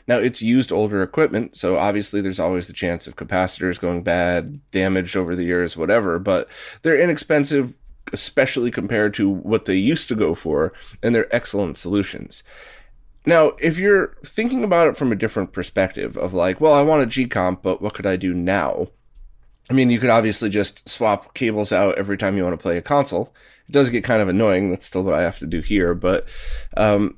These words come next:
that's something you could do. You could also look into the Otaku manual switches. Uh, I don't know if there's a part shortage with those. I've heard people complain about shipping, but I know the company's still trying their best, so I'm not really sure what's up with them.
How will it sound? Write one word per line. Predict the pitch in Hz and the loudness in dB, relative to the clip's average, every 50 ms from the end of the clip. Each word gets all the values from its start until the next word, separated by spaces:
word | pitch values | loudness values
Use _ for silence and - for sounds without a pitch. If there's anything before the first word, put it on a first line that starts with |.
| - | -12
that's | - 123 127 131 139 139 - | -6 0 2 2 2 2 2
something | 160 147 139 135 123 120 | 2 2 2 2 2 2
you | 113 110 | 2 0
could | 104 - 98 90 | 0 -2 -2 0
do. | 92 95 90 98 101 87 - | 2 2 4 4 2 2 0
You | - 107 110 | -4 -6 -6
could | 107 117 90 | -2 0 2
also | 104 120 123 - - 110 | 2 2 2 0 -2 -2
look | 120 117 110 - | -2 -2 -4 -4
into | 104 110 107 - 117 110 | -6 -6 -4 -4 -4 -2
the | 104 101 92 | 0 0 0
Otaku | 90 92 - - 98 101 113 - 120 120 | 0 -2 -2 -4 -4 -4 -2 -2 -2 0
manual | 113 104 98 98 104 110 110 117 123 | 2 2 2 2 2 0 0 -2 -4
switches. | - - - 143 143 - 160 165 175 170 - - - - - - - - _ _ _ | -4 -2 -2 -2 -2 -2 -4 -6 -6 -8 -10 -14 -16 -20 -20 -20 -20 -20 _ _ _
Uh, | - 98 98 87 - | -4 -2 -2 -2 0
I | - 127 | -2 -2
don't | 120 131 151 175 208 - | 2 2 2 2 2 2
know | 131 175 170 175 175 | 4 4 4 6 4
if | 160 - | 2 2
there's | - 135 131 123 117 | 0 0 0 0 -2
a | - | -6
part | - - 123 127 - | -2 0 0 0 0
shortage | 139 - - 120 120 113 113 120 | 0 -2 0 0 0 -2 -4 -8
with | 101 90 - | -10 -4 0
those. | 107 110 113 113 110 110 104 95 | 2 4 4 4 2 0 -2 -2
I've | 64 87 101 95 - | -4 -4 -4 -6 -2
heard | - 135 143 143 131 | 0 2 2 2 0
people | - - 135 135 139 135 | -2 -4 -2 -2 -2 -4
complain | 127 117 104 101 117 104 107 107 | -4 -4 -6 -2 -2 0 0 0
about | 98 92 80 - - | 0 0 -2 -2 -4
shipping, | - - 151 131 - 135 135 127 127 127 120 | -4 -2 -2 0 0 0 0 2 0 -2 0
but | 120 98 95 92 - | 0 0 0 0 0
I | - 95 | -2 -2
know | 104 107 107 | 0 0 0
the | 101 | -2
company's | 98 - 104 104 - 104 104 101 101 | -2 -2 -4 -4 -2 -4 -4 -4 -4
still | - - 107 101 | -4 -4 -4 -4
trying | - - 101 101 98 95 | -2 0 0 0 0 0
their | 82 85 | -2 -2
best, | - 95 95 101 98 - - - | 0 2 2 2 0 -4 -8 -8
so | - 92 82 87 82 | -4 -2 -2 0 0
I'm | 67 82 113 | -2 0 2
not | 120 | 2
really | 120 113 123 131 107 92 | 2 2 2 2 0 -2
sure | - - - 92 | -2 -2 -2 0
what's | 87 82 80 - | 0 -2 -2 -4
up | 92 85 - | -6 -6 -6
with | - - | -6 -2
them. | 95 92 98 98 98 95 95 | 2 2 4 4 2 0 -2